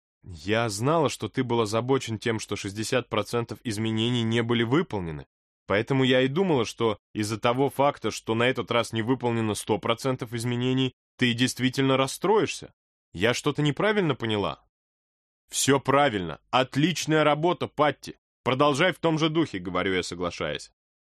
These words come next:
И затем я разворачиваюсь и направляюсь к дверям, доставая телефон. Мне нужно кое-кому позвонить. "Эй!" — кричит Патти вслед. "Ты меня не хочешь посвятить?"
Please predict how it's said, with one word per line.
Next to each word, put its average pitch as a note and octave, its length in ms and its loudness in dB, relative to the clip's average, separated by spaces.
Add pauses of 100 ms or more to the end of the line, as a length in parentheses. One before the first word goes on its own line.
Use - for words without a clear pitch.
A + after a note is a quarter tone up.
И B2 80 -4
затем E3+ 460 0 (180)
я D3 180 2
разворачиваюсь D#3+ 800 0
и E3 80 0
направляюсь C3 580 2
к F2+ 60 -16
дверям, G#2 400 0
доставая C3 460 0
телефон. G#2 560 -4 (380)
Мне E2+ 220 -2
нужно F3 480 0 (320)
кое-кому A2 560 0
позвонить. E2 640 -6 (680)
"Эй!" — F3+ 300 6
кричит C3+ 440 0
Патти B2+ 340 0
вслед. A#2 440 -2 (300)
"Ты C#3+ 100 2
меня G3 280 4
не F#3 100 2
хочешь B3+ 380 -2
посвятить?" D3+ 640 -2